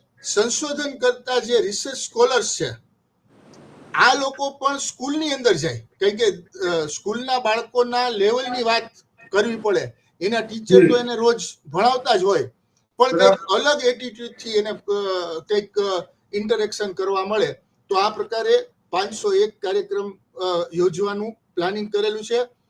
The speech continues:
Speaker 1: અને અત્યારે અમારી પાસે પાંચસો જેટલા રજિસ્ટ્રેશન થઈ પણ ચૂક્યા છે.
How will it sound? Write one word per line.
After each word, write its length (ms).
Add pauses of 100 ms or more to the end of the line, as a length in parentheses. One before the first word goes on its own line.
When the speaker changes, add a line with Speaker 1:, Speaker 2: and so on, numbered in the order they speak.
(160)
Speaker 1:
અને 180
અત્યારે 280
અમારી 220
પાસે 340
પાંચસો 540
જેટલા 300
રજિસ્ટ્રેશન 680
થઈ 260
પણ 200
ચૂક્યા 340
છે. 180